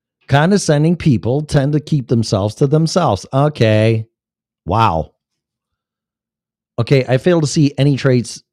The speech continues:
in any of this so far related to me. They rarely talk about their personal lives, <laughs> okay, uh,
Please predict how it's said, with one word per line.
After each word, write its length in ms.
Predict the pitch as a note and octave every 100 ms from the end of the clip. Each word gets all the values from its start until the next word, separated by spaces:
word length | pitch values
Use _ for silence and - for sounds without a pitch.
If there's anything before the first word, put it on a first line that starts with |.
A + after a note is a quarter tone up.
| -
in 180 | A#2 B2
any 220 | C3 C3 G#2
of 60 |
this 140 | F2 -
so 140 | F#2
far 400 | - D#2 C2 - _ _ _ _ _ -
related 380 | G#2+ G2+ F#2 -
to 100 | G2
me. 200 | D2+ - - - _ -
They 120 | A2+
rarely 420 | G#2 C3 D#3+ F3+
talk 320 | - C#3+ B2
about 300 | A#2+ A2 G#2
their 100 | B2+
personal 460 | A2 G#2+ G2 B2+ B2
lives, 520 | F#2+ D2+ D#2 G#2+ - - - E2
<laughs> 320 | E2+ _ F#2 A2+
okay, 300 | - D#2+ G2+ - D#3+ D3 - _ -
uh, 380 | A#2 A#2 A2+